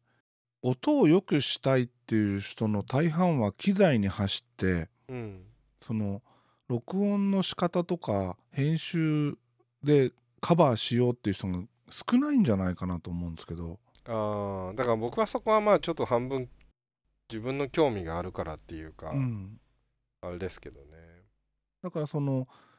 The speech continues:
Speaker 1: 録音の仕方とか、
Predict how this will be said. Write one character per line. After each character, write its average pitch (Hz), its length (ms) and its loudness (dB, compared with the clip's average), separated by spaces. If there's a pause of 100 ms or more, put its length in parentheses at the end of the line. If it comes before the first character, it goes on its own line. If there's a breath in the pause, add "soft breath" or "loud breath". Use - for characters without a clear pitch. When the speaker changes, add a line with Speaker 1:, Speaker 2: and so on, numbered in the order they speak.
(140 soft breath)
Speaker 1:
録 151 300 0
音 165 380 2
の 156 380 0 (140)
仕 - 160 -2
方 139 520 4 (320)
と 135 120 -2
か、 107 320 2